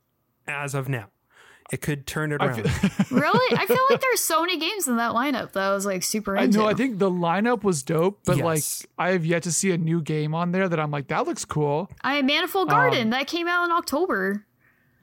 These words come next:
Speaker 1: But it's like
Speaker 2: But didn't Apple Arcade launch in September?
Speaker 3: Yeah.
Speaker 1: But the other thing is that, like, I agree, the lineup was great.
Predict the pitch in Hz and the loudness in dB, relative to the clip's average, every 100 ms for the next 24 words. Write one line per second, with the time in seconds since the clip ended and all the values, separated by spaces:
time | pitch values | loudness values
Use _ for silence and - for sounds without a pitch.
0 | 214 185 _ - 160 214 202 190 196 190 | -16 -16 _ -4 -2 -2 -4 -6 -4 -2
1 | 185 185 175 240 196 214 196 - 196 175 | -2 -2 -2 -2 -2 0 -2 0 -2 0
2 | 151 175 196 156 156 - 147 190 247 - | -2 -2 -4 -4 -6 -6 -6 -8 -10 -16
3 | - _ _ _ - 285 262 - 156 196 | -20 _ _ _ -6 -4 -4 -4 -4 -4
4 | - 214 214 214 233 220 175 170 156 143 | -4 -2 -2 -4 -2 -2 -2 -4 -4 -4
5 | 123 - _ _ - 294 - - _ _ | -6 -10 _ _ -20 -20 -20 -20 _ _
6 | - 156 175 175 151 131 135 123 110 131 | -10 -6 -6 -4 -6 -2 -2 -2 -2 -2
7 | 123 131 156 151 139 120 - 127 127 | -2 -2 -4 -4 -4 -6 -6 -6 -6